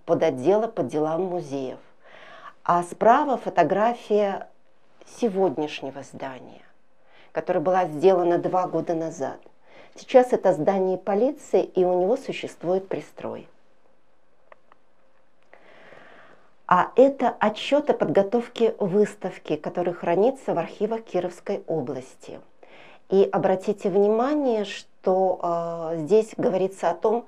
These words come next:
в каких комнатах в этом здании что размещено. И что интересно, площадь под, э, э, пола приблизительно сорок две квадратные сажения.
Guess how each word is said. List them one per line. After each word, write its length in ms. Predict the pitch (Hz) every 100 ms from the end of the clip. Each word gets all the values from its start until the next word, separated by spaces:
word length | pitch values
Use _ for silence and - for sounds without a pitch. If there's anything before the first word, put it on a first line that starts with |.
| -
в 80 | -
каких 480 | 214 214 214 196 -
комнатах 600 | - 202 190 170 156 151 -
в 100 | 147
этом 280 | 180 170 151
здании 600 | 147 196 254 320 233 -
что 300 | - - 196
размещено. 840 | 220 220 208 202 - 208 185 160 - - - - - -
И 80 | 175
что 180 | -
интересно, 880 | 269 - 240 240 247 214 190 - 156
площадь 680 | 151 185 208 240 - 180 - -
под, 300 | 180 185 185 - -
э, 240 | 170 160 - - - - - - -
э, 240 | 165 170 175 - - -
пола 360 | 269 359 302
приблизительно 960 | - 214 170 202 196 240 294 294 262 196
сорок 480 | 196 220 247 185 147
две 280 | 156 202
квадратные 680 | 247 190 160 165 180 208 208
сажения. 760 | 202 208 196 160 160 139 -